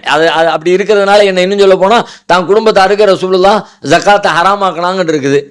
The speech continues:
ஆனா இன்னைக்கு நீங்க பாருங்க, இந்த மாதிரி சொல்லக்கூடிய ஆட்கள், ஜக்காத்து பொருட்களை எல்லாம் வாங்கி சாப்பிடக்கூடிய ஆட்கள் பல பேர் பார்க்க முடிகிறது. அதனால அவங்க அந்த, அ-,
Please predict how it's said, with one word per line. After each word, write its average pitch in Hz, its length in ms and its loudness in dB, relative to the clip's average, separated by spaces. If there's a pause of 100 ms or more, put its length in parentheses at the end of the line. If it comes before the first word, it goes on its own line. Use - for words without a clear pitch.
(100)
ஆனா 170 160 -2
இன்னைக்கு 214 280 0
நீங்க 202 160 0
பாருங்க, 180 340 2 (100)
இந்த 180 160 -2
மாதிரி 196 200 4
சொல்லக்கூடிய 185 420 2
ஆட்கள், 185 320 2
ஜக்காத்து 190 320 2
பொருட்களை 185 300 2
எல்லாம் 185 220 2
வாங்கி 196 300 0
சாப்பிடக்கூடிய 190 520 -2
ஆட்கள் 180 340 0
பல 170 180 0
பேர் 175 160 2
பார்க்க 156 220 -2
முடிகிறது. 131 420 -4 (560)
அதனால 190 280 2
அவங்க 226 300 2 (260)
அந்த, 180 220 -2
அ-, 175 200 0